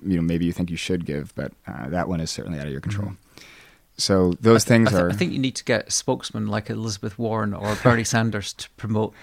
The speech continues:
Speaker 2: the, <laughs> the tweeting one.
Speaker 1: Yeah, people
Speaker 2: Yeah.
Speaker 1: wanna, you know, people have asked for sure when he tweets to give to Elizabeth Warren, um,
Speaker 2: Yeah.
Speaker 1: or to Bernie or something like that. So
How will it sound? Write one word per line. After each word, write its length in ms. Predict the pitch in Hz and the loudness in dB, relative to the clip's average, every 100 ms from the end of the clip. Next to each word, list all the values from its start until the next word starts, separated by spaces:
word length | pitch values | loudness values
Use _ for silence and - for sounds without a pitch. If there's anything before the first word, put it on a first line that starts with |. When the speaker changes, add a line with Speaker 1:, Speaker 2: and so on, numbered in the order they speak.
| - | -2
Speaker 2:
the, 240 | 107 107 - | 0 0 0
<laughs> 60 | |
the 140 | 151 135 | 2 0
tweeting 420 | - 131 - 110 | 0 -2 0 6
one. 80 | 113 | 10
Speaker 1:
Yeah, 180 | 123 127 | 10 10
people 240 | - 147 180 | 8 10 10
Speaker 2:
Yeah. 40 | |
Speaker 1:
wanna, 220 | 170 160 | 10 10
you 140 | 151 151 | 8 6
know, 240 | 127 135 - | 6 4 0
people 180 | 135 143 | 4 6
have 80 | 127 | 8
asked 220 | 127 - | 6 4
for 80 | 113 | -4
sure 320 | - 117 113 | 2 6 6
when 220 | 104 98 | 6 4
he 80 | 95 | 4
tweets 280 | - 98 - | 2 0 2
to 80 | |
give 140 | 95 95 | 0 0
to 80 | 95 | 2
Elizabeth 320 | 90 90 87 | 2 0 -2
Warren, 400 | 98 92 82 104 _ - | 0 0 -2 -6 _ -2
um, 80 | |
Speaker 2:
Yeah. 440 | 120 104 82 82 98 | 0 2 2 2 0
Speaker 1:
or 40 | |
to 60 | 87 | 4
Bernie 240 | 131 92 | 4 6
or 100 | 90 | 4
something 220 | - - | 6 4
like 140 | 87 85 | 2 -2
that. 200 | 82 87 | -6 -6
So 160 | - | -8